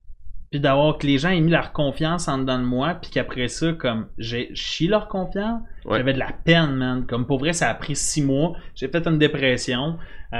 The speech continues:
Speaker 1: en tout cas, puis côté personnel, le plus tough, ça a été financier. Tu sais, moi, je vais toujours me rappeler quand que ma mère,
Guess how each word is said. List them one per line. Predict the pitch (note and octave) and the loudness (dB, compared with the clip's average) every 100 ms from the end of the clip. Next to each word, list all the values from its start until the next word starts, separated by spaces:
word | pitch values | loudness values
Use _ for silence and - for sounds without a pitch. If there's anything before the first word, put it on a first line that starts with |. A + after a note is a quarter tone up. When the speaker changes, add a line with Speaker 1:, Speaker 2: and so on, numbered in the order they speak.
| A2+ | -4
Speaker 1:
en | |
tout | - A2+ | -6 -8
cas, | - - | -8 -4
puis | C3 B2 | -2 2
côté | - C#3+ D#3+ | 4 4 4
personnel, | E3 D#3+ - D#3 C#3 D#3 F#3+ D#3 - - - - - - - | 4 2 2 2 2 2 2 0 -6 -10 -10 -12 -12 -12 -6
le | C3+ C3+ | -2 -2
plus | C3+ | -2
tough, | - D#3 D#3 | -2 -2 0
ça | - | 0
a | B2+ | 0
été | A#2 - C#3 C#3+ D3 - - - | -2 -2 0 0 -2 -8 -10 -10
financier. | - C3+ A#2+ - C3 - | -4 -2 -2 -4 -6 -8
Tu | - | -4
sais, | D3 | 0
moi, | D#3 | 2
je | C#3 | 2
vais | C3 | 0
toujours | D3 D3+ | 2 4
me | E3 C#3+ | 4 2
rappeler | B2 A#2 C3+ C#3+ D#3 D#3+ - - - - - | 0 0 0 2 0 -2 -10 -16 -16 -16 0
quand | D3+ C#3+ | 2 2
que | C#3 | 0
ma | A#2+ | 0
mère, | A#2+ B2+ C3+ C#3+ D3 C#3+ | 0 2 2 0 -2 -4